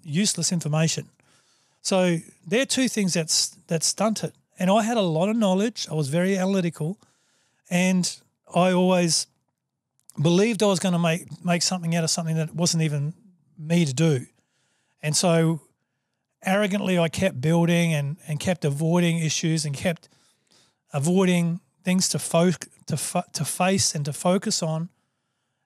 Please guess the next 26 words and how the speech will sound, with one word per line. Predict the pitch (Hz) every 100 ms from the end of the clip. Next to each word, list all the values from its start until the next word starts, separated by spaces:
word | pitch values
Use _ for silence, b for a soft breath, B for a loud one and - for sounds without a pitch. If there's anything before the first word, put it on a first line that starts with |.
| _
And | 175 175 170 160 _ - _ _ _ 160 170
we | 196
went | 202 185
down | 175 180
this | 160
spiral. | - - 165 196 175
And | 160 165 180
the | 160
worst | 196 269 -
thing | 196 214
is | 226 156 147 151 - _ _ _ _ _ _ _ -
that | 175
the, | 170 170 165 165 - - -
the | 165 170 165 170 _ _ _ _ _
people | - 247 - 226
I | 190 170
had | 165 - 185 156
their | 165 165
ears | 202 208
of, | 156 151
or |
people | 156 214 220
who | 202
had | 160 151
my | 165 190 220
ears, | 160 143 156 151